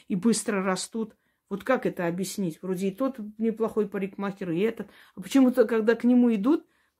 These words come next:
хорошее состояние, а к этому идут, потом плохо. Хотя он ничего не делает, молча делает свою работу. Это возможно объяснить? Нет. Не пытайтесь все объяснять. Есть вещи, которые просто необъяснимы.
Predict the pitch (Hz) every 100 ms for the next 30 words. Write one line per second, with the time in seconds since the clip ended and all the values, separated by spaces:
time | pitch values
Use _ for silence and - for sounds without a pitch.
0 | _ - 214 254 233 208 202 - 214 214
1 | 190 185 185 269 247 214 196 190 185 185
2 | 208 233 190 185 170 170 170 _ _ _
3 | _ _ 214 202 233 220 208 208 214 233
4 | 208 196 277 294 226 208 233 233 208 185
5 | 202 196 190 190 185 180 170 165 170 _
6 | _ - - 226 240 233 349 311 233 202
7 | 190 - 196 214 220 196 - _ _ _
8 | - 220 247 262 247 202 175 - 226 196
9 | 180 202 - 202 151 - - 185 190 247
10 | 302 - 220 202 196 180 254 254 196 185
11 | 185 190 - 202 170